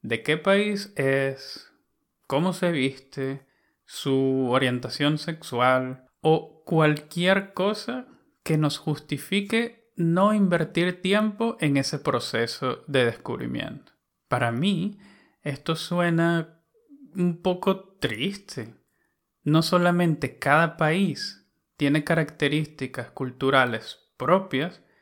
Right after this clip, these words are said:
que lo diferencian de sus países vecinos, sino también cada región de un mismo país. A pesar del estereotipo que existe de los italianos,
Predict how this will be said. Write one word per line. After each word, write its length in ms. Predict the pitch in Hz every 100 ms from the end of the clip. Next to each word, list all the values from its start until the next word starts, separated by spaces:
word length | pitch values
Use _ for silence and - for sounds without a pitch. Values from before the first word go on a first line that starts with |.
| _ _ -
que 100 | 147
lo 120 | 139
diferencian 800 | 139 135 - 147 151 139 - 120
de 80 | 120
sus 200 | - -
países 520 | 127 135 143 - 117
vecinos, 720 | 123 - 202 175 143 190 - _ _ _ _
sino 640 | - - 202 165 143 202 - - _
también 580 | 156 147 147 156 175 147
cada 480 | - - 170 170 139
región 1000 | - 127 - - 156 196 160 156 202 - _ _
de 140 | 139 135
un 160 | 139
mismo 380 | 147 151 160 160
país. 520 | 143 160 226 - - _ _ _ _ _ _ _ _ _ _ _
A 200 | - 139
pesar 300 | 147 - 151
del 140 | 170 185
estereotipo 680 | 151 160 143 135 139 165 156
que 100 | 147
existe 720 | - - 151 - - - - _ _ -
de 160 | 117
los 180 | 107 -
italianos, 800 | 143 170 190 143 - 202 - -